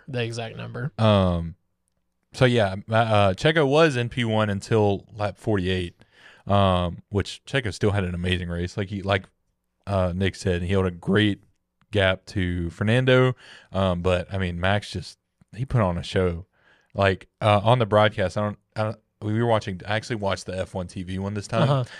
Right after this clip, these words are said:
Speaker 2: and I'm glad I did because, uh, when he made the huge overtake on Leclerc and Magnussen,
Speaker 1: Yeah.
Speaker 2: they said, "Say goodbye to the Red Bulls,"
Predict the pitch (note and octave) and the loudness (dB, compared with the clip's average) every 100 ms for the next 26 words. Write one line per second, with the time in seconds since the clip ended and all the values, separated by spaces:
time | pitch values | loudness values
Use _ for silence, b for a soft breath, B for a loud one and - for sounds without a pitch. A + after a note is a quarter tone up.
0 | B A2+ G#2 A2 G#2+ F2+ F#2 F2+ F2+ G#2+ | B -4 0 2 2 0 -2 -2 -2 0
1 | F#2+ F2 F#2+ _ _ _ _ G2+ G2 F2+ | 0 -2 -10 _ _ _ _ 0 2 2
2 | F2 - _ - _ _ _ _ _ - | -2 -8 _ -20 _ _ _ _ _ -8
3 | G#2 G2+ F#2+ F#2+ G#2 G2 - B2 G#2+ G#2+ | -2 0 -2 -2 -4 -4 -4 -4 0 0
4 | G#2+ G#2+ A2+ A2 - G2+ F#2+ F#2+ F#2 A2 | 0 -2 -2 -2 -4 -2 -2 -2 -4 -2
5 | G2 F#2+ G2 F#2+ F#2+ G#2+ A2 B2 C3+ C3 | -2 -2 -2 -2 -2 -4 -8 -6 -4 -2
6 | A#2+ A#2+ - G#2 - G2+ F2+ - A#2+ B2 | -4 -6 -4 -2 0 -2 -2 0 2 2
7 | A2+ G2+ G#2+ G#2+ G2+ F#2+ G2+ F#2+ F#2+ F2+ | 0 2 2 0 -2 0 0 0 -4 -2
8 | F#2 G2+ | -6 -10